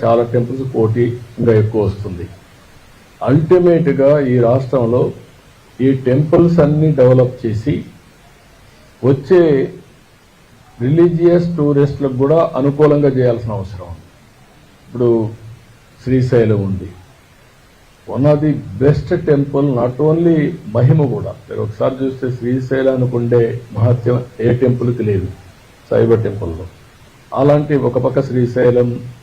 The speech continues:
కాణిపాకం, లేకపోతే కాళహస్తి, కనకదుర్గ, లేకపోతే సింహాచలం, లేకపోతే ఇంకొక పక్క నుండే అన్నవరం, ఇప్పుడు ఒంటిమిట్ట కూడా నేనే దాన్ని విభజన జరిగిన తర్వాత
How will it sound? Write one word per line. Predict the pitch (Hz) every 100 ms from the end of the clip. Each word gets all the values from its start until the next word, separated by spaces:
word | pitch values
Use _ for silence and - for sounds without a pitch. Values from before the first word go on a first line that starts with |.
| -
కాణిపాకం, | 104 120 127 120 117 117 120 120 127 - - -
లేకపోతే | 113 113 110 113
కాళహస్తి, | 107 110 120 120 123 117 120 120 117 120 - -
కనకదుర్గ, | 113 120 123 113 117 110 113 117 117 117 - - - - - -
లేకపోతే | 123 123 117
సింహాచలం, | 117 113 110 123 117 117 117 117 110 - - - - - -
లేకపోతే | 113 117 117 113 110 113
ఇంకొక | 113 110
పక్క | 107 110 120
నుండే | 117 113 110 98 92 - - - - - - - - - - - - - - -
అన్నవరం, | 113 120 120 117 117 117 117 - -
ఇప్పుడు | 110 107
ఒంటిమిట్ట | 110 127 127 123
కూడా | 127 120
నేనే | 117 120 120 - - - - - - _ - -
దాన్ని | 113 117 110
విభజన | 104 - 110 107 127 131
జరిగిన | 123 117 113
తర్వాత | 104 107 110 104 131 165